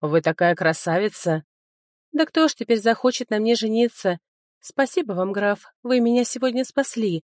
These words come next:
Я хотя бы уйду из этого дома, сохранив честь и достоинство». «Не думал, что так просто защитить леди», задумчиво сказал лорд Руци. «Этот жалкий человечек даже не принял вызов.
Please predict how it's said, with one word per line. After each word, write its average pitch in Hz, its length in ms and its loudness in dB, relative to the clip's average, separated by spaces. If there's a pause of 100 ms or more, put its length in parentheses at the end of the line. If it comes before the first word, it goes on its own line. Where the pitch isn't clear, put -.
(300)
Я 220 160 0
хотя 240 320 0
бы 226 160 4
уйду 240 380 0
из 240 160 0
этого 233 280 -2
дома, 233 420 2
сохранив 233 600 -4
честь - 380 -4
и 233 60 -8
достоинство». 175 840 -4 (720)
«Не 175 200 2
думал, 196 480 4
что - 220 0
так 220 220 0
просто 185 440 2
защитить 185 580 -6
леди», 165 520 2 (460)
задумчиво 175 600 -2
сказал 175 420 -4
лорд 180 360 -2
Руци. 185 520 -2 (440)
«Этот 165 300 0
жалкий 185 360 2
человечек 175 640 0
даже 180 280 2
не 196 120 2
принял 233 340 0
вызов. 180 500 -2